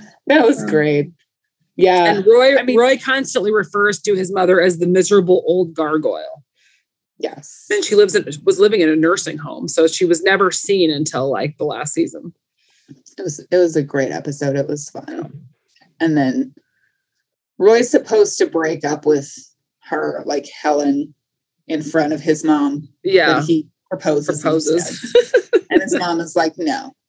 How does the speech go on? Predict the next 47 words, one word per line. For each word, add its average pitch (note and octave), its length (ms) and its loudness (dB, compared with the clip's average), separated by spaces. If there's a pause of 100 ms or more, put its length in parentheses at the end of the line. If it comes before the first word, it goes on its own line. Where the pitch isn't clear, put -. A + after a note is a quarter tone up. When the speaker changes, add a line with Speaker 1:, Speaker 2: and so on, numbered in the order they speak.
(140)
Speaker 1:
you're G3+ 140 -2
not E3+ 120 0
Speaker 2:
Yeah. D#3+ 100 0
Speaker 1:
good C3+ 100 -2
enough C#3 220 -10
for D#3+ 100 -16
him." - 240 -20 (960)
Speaker 2:
And G3 80 -6
they're G#3 80 0
like, A3 160 2
"Okay, D4 180 0
great. A3+ 280 -2
Bye." G3 320 -2 (280)
<laughs> - 300 -18
Speaker 1:
I D#4 60 4 (520)
was F#3+ 140 -8
like, - 180 -6
no, C4+ 200 0
she C#4 160 2
gets G#3+ 200 2
mad. A#3+ 280 2
Helen B3 240 4
gets - 180 2
mad. D#3+ 380 0 (1040)
Speaker 2:
Yeah. F#3 260 2
Speaker 1:
She's D4+ 180 4
like, - 100 6
Speaker 2:
Yeah, C4 80 2
she's A#3+ 160 2
like, - 100 6
Speaker 1:
"You're - 100 4
Speaker 2:
"I'm G#4+ 80 2
not G3+ 240 2
good C#4 260 6
Speaker 1:
dumping - 0 -
me?" A3 840 0
Speaker 2:
enough." - 120 0
<laughs> G#4 200 2 (840)
Speaker 1:
There A3 100 6
was A3+ 160 4
another B3+ 540 0
person A3+ 760 -2
who G#3+ 180 -2
showed G3+ 340 0
up G#3 360 2
who G#3+ 200 0
was F3+ 380 2